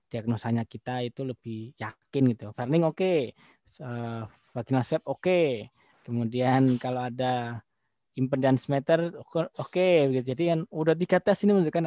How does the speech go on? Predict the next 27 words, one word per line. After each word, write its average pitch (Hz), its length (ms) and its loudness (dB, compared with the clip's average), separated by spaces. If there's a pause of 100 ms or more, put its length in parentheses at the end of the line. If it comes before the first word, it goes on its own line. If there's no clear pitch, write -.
estrus 156 400 -4
gitu 101 240 -18
kan, 120 320 -12
lebih 120 240 -4
yakin. 101 480 -12
Daripada 117 320 -4
cuma 131 160 0
satu, 135 320 -6 (560)
bener 113 320 -4
nggak 104 160 -6
ya? 113 160 -8 (160)
Nah, 92 560 -12
tapi 120 480 -10 (640)
kita 117 320 -8
bisa, 123 560 -8 (160)
eh, 98 420 -14 (1300)
menjelaskan 110 720 -4
itu - 160 -16
kepada 107 320 -14
klien 98 320 -12
kita 98 640 -14
gitu - 160 -20
ya. 127 240 -6 (920)
Kelebihan 113 420 -4
dan 110 80 -6
kekurangannya 104 400 -6
masing-masing. 101 800 -10